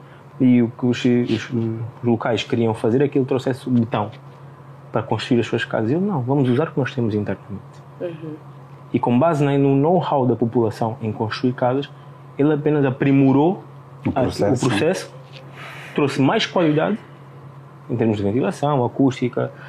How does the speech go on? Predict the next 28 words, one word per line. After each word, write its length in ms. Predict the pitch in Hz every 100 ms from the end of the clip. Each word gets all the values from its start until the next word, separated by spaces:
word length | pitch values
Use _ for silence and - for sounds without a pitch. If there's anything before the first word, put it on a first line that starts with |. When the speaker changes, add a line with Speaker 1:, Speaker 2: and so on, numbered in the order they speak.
| - -
Speaker 1:
iluminação, 640 | 113 113 123 135 143 175 -
Speaker 3:
O 80 | 104
know-how 280 | 95 87 110
Speaker 1:
ou 80 | 104
Speaker 3:
técnico, 260 | 104 113
Speaker 1:
know-how 240 | 104 107 92
Speaker 3:
né? 120 | 120
Speaker 1:
técnico, 260 | 202 220 - - - -
Speaker 2:
Uhum. 280 | 180 175 165 -
Speaker 1:
e 80 | 139
trouxe 220 | 165 165
qualidade 480 | - 147 135 151 143
de 80 | 131
vida 380 | 127 131 156 - - - - - - - - - -
para 100 | -
a 40 | 120
população. 460 | 127 135 143 123 113 - - -
Ou 60 | -
seja, 140 | 110
neste 220 | 143 185
Speaker 3:
É. 20 | -
Speaker 1:
caso, 340 | 123 104 113 -
ele 260 | 120 123 123 - - -
é 60 | 117
apenas 360 | 107 135 123 107
o 40 |
detentor 460 | 107 123 110 135 117
da, 140 | 107